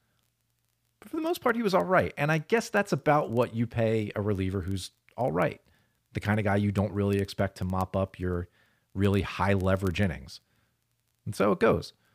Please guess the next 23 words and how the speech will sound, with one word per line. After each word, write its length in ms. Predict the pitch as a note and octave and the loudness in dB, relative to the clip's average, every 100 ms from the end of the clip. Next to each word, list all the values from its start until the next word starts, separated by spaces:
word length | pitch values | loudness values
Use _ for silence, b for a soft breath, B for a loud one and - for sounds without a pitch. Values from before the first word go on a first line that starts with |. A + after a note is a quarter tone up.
| _ _ _ _ - | _ _ _ _ 0
So 100 | C#3 | 4
he's 240 | D#3+ A#3+ | 6 6
likely 300 | G3 F3+ F#3 | 4 6 6
to 80 | D#3+ | 8
be 140 | D#3 | 8
around. 300 | C#3 A#2+ A#2+ | 8 8 6
At 160 | - A2+ | 2 0
the 60 | B2+ | 2
very 260 | D3 D3+ | 4 4
least, 340 | C3+ B2 A#2+ - | 4 2 0 0
he'll 120 | G2+ | 0
have 100 | F#2+ | 0
a 40 | |
spot 300 | F#2 - C3+ | 0 2 2
on 80 | C3 | 2
the 60 | A#2+ | 0
roster 380 | A2 G2+ - | 0 -2 -4
in 60 | G#2 | -6
spring 240 | - A#2 | -4 -4
training. 380 | G2+ G2+ G2 G2 | -2 0 0 2
He'll 120 | G2 | 0
come 220 | G2 F#2 F2+ | -2 -2 0
in, 300 | F#2 F2+ | 0 -2